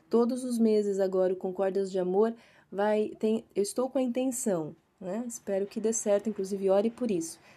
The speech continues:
Trazer um testemunho por mês envolvendo casais. E esse mês, no dia dezessete, nós vamos ter o testemunho da, do Cláudio com a Andréia. Eles estão casados há trinta e quatro anos, desde os quatorze anos de idade.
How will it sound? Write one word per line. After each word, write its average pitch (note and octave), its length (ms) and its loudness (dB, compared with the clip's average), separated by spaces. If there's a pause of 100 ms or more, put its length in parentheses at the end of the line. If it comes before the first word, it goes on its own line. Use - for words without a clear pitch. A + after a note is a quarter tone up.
(100)
Trazer G#3 340 2
um C4 160 2
testemunho A3+ 640 0
por A3 240 -2
mês F#3 460 0
envolvendo F#3+ 420 0
casais. F3 840 -4 (360)
E F#3+ 120 4
esse G#3+ 340 4
mês, G#3 280 4
no F#3+ 100 0
dia F#3 140 0
dezessete, G3 640 -2
nós F3+ 160 -2
vamos F#3 260 -6
ter F3+ 200 0
o F3+ 60 2
testemunho F#3 480 -4
da, F3+ 220 0
do F#3 100 0
Cláudio G3+ 480 -2
com - 180 -4
a G#3 40 -2
Andréia. E3+ 760 0 (400)
Eles F3 180 -10
estão F#3 220 -6
casados F3+ 440 -2
há F3+ 40 -4
trinta A#3 360 -2
e G#3 40 -6
quatro G3 460 -4
anos, F3 320 -4
desde G#3 640 4
os - 160 -2
quatorze F#3 680 0
anos E3+ 280 -4
de F#3 100 -8
idade. E3 540 -8